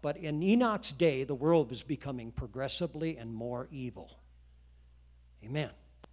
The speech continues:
It's right on the heels of that great earth, or great, um,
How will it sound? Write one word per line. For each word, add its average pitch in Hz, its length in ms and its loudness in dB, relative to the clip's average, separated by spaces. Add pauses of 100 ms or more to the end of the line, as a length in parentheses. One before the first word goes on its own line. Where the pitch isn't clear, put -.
(280)
It's - 160 -4
right 143 160 2
on 156 140 2
the 147 60 -4
heels 139 500 0
of 131 140 -4
that 131 240 -8 (200)
great 156 340 4
earth, 160 300 4
or 139 200 -6
great, 156 460 2 (240)
um, 127 320 -8